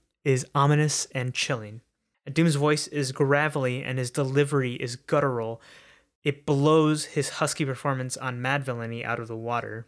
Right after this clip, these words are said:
and it complements his desolate and sometimes disgusting lyrics on this project. The track absolutely mentions dismemberment and torture, and there is some really shocking imagery in this song.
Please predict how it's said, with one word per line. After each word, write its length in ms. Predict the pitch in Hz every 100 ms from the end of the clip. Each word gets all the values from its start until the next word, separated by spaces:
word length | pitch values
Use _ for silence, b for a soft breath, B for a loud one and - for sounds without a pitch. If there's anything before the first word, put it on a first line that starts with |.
| _ 160
and 80 |
it 80 | 160
complements 460 | - 233 214 185 -
his 140 | 151
desolate 640 | 143 156 - - 151 143 -
and 120 | 143
sometimes 520 | - 156 151 156 139
disgusting 680 | - 156 - 175 185 170 143
lyrics 440 | 151 165 113 -
on 120 | - 127
this 140 | 123
project. 500 | - 117 113 117 - _ -
The 80 |
track 300 | 147 196 196 -
absolutely 800 | 151 185 - 139 143 143 127 113 B B B -
mentions 460 | 156 151 156 135
dismemberment 920 | - 139 147 139 170 170 131 110 113 b b b -
and 120 | 131 -
torture, 680 | - 170 185 135 113 113 b b -
and 120 | 139
there 180 | 139 139
is 80 | 135
some 380 | 156 143 131 160
really 440 | 139 147 160 143
shocking 360 | 139 156 131 135
imagery 400 | 135 123 117 117
in 100 | 117
this 140 | 117
song. 460 | - 139 120 113